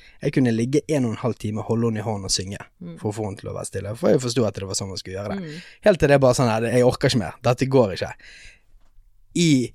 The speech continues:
Speaker 1: Karianne, min datter, så har jeg brukt så masse av min energi på å gjøre henne trygg, på at hun er kommunisert, at jeg elsker henne, at vi er der,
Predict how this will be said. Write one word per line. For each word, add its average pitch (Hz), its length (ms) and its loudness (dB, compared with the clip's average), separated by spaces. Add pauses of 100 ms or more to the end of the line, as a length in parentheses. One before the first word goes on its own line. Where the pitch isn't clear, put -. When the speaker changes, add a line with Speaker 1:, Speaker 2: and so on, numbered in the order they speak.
Speaker 1:
Karianne, 135 480 4
min 120 100 2
datter, 117 480 0
så 127 160 2
har 123 220 4
jeg 113 280 0
brukt - 300 -2
så 208 340 2
masse 147 240 0
av 131 80 2
min 117 140 -2
energi 104 460 -4 (100)
på 98 160 -2
å 104 60 -8
gjøre 104 180 -8
henne - 140 -16 (100)
trygg, 143 300 0 (100)
på - 80 -10
at - 200 -18 (180)
hun 107 160 -4
er 113 60 -8
kommunisert, 104 680 0
at - 80 -16
jeg - 140 -20 (100)
elsker 123 400 -2 (100)
henne, 113 160 -6
at - 140 -16
vi 110 140 -4 (100)
er 120 220 -2
der, 110 200 -4